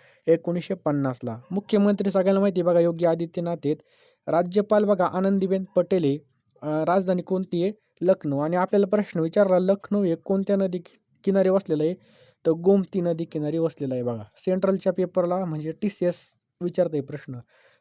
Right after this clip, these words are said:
पुढचा प्रश्न आहे बघा, भारतामधील आणि राज्यामधील पहिलं आदिवासी बघा, आपल्या भारतातील तिसरं, भारतातील कितवं? तिसरं. आणि आपल्या महाराष्ट्र राज्यामधील पहिलं आदिवासी विद्यापीठ,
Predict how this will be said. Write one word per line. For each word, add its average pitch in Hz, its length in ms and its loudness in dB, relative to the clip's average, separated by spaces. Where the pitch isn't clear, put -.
पुढचा 254 240 2
प्रश्न 226 260 0
आहे 208 100 4
बघा, 190 180 4
भारतामधील 180 760 2
आणि 180 240 2
राज्यामधील 190 640 2
पहिलं 202 460 6
आदिवासी 170 440 0
बघा, 143 240 0
आपल्या 208 300 2
भारतातील 175 720 0
तिसरं, 208 360 0
भारतातील 165 600 0
कितवं? 226 260 2
तिसरं. 185 360 4
आणि 175 160 0
आपल्या 190 280 2
महाराष्ट्र 220 460 2
राज्यामधील 180 440 0
पहिलं 185 320 6
आदिवासी 196 540 2
विद्यापीठ, 190 500 2